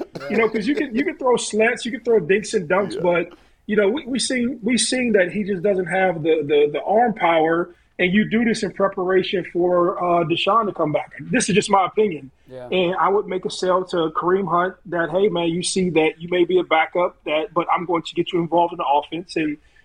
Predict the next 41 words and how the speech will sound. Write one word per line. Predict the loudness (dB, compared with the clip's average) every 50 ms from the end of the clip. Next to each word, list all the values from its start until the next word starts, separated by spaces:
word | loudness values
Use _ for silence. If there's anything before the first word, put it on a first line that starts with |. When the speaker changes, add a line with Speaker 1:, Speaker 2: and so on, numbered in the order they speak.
| _ -6
Speaker 1:
wait | -2 0 2 2
on | 2 0 0
Deshaun | -2 -4 -2 0 0 0 0 2
Watson | 2 0 0 0 0 0
to | 0 2
get | 2 0 0
here." | 2 2 4 4 4 2 0 -4 _ _ _ _ _ -4
But | -2 -2 0 0
I | 0 0
wouldn't | 0 0 0 -2
be | -4
trying | -4 -2 -2 -2 -2
to | -2
build | 0 0 0 2
anything | 0 0 0 0 0 2 2
around | 2 2 2 0
Jacoby. | -2 -4 -2 -2 0 0 0 0 -2 -4 -6 _ _ _ _ _ _ _ _ -4
You | -2 0
know, | 2 2 2 2 2 2 0 0 -2 -4 -4 -4
uh, |
I, | -2 -2 -2
I | 0
think | 0 0 2
Amari | 2 2 2 2 2
Cooper | 0 -2 -4 -2 -2 -2
knows | 0 0 0 0 0
he's | -2 -4 -2 -2
going | 0 0 -2 -2 -4
to | -6 -6
be | -4 -4 -2
here | 0 2 2 2
and | 2
he's | 0 -2 0
gonna | 0 0 2
be | 2 0
a | 0
possession | -2 -2 0 0 0 0 -2 -4
receiver | -4 -4 -4 -4 -2 -2 0 0 2 2 4 4 4 2
and | 0 -2 -4 -4
he'll | 0 0 0 0
get, | 2 0 0 0